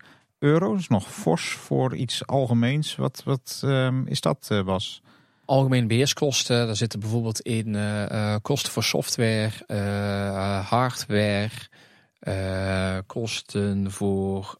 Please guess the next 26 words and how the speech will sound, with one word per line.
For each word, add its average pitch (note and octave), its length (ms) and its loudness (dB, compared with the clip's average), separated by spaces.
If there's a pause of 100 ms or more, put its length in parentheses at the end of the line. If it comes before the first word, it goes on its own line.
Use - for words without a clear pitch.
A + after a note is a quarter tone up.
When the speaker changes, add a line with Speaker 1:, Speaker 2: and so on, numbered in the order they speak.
Speaker 2:
eh, F#2+ 280 -4
verzekeringspremies, A2 1500 0 (400)
zakelijke A#2 560 2
lasten A2+ 320 2
die G#2+ 120 2
je G#2 60 2
moet G#2+ 160 0
betalen G#2 440 2
aan, F#2 280 -2
eh, F#2+ 160 -2
aan - 260 -4
overheidsinstellingen, A2+ 1120 0
dus G2 120 -2
de G#2 80 -2
gemeente, A#2 460 0
maar F#2+ 120 0
kan F#2+ 160 -2
ook, F#2+ 100 0
zeg - 140 0
maar, G#2 100 2
bijvoorbeeld A#2 280 -4
waterschapsbelasting, A2 1200 0
eh, G#2 80 0
zijn G#2+ 240 0
of G2 140 -8
rioolrechtenheffingen. G#2+ 1700 -2